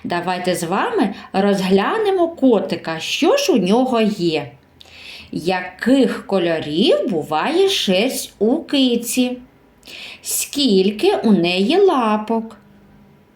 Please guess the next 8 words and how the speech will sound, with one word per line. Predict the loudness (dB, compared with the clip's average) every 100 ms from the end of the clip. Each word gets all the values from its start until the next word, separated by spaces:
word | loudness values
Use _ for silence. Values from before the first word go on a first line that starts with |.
| _ _ -20 -20 -20 -16 0
Для | 2 2
чого | 2 2 4 2
вони | 2 0
їй? | 0 -2 -8 -8 -14 _ _ _ _ _ _ _ -20 -20 -14
Скільки | -8 -8 -8 -6 -2 0 2 2
у | 2 -2
киці | -2 0 2 2 2 2
вушок? | 2 2 2 2 2 2 -2 -2 -4